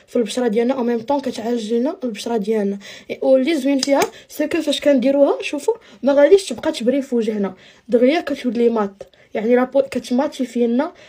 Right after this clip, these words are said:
لا بو ديالنا. شوفوا، اون فوا كندهنوها في وجهنا ما كيبقاش داك ليفي بريون ولا شي حاجه، يعني حتى الا درناها تحت الماكياج كنتي كتبغي ان افي مات،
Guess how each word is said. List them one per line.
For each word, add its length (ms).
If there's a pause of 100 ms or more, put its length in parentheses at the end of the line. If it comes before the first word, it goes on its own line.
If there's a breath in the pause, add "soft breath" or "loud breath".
(100)
لا 100
بو 220
ديالنا. 480 (300 soft breath)
شوفوا، 380 (440 soft breath)
اون 120
فوا 240
كندهنوها 640
في 140
وجهنا 360 (360 loud breath)
ما 160
كيبقاش 640
داك 240
ليفي 500 (300 loud breath)
بريون 500
ولا 240
شي 200
حاجه، 340
يعني 200
حتى 100
الا 80
درناها 300
تحت 220
الماكياج 480
كنتي 220
كتبغي 420 (340 loud breath)
ان 180
افي 300
مات، 400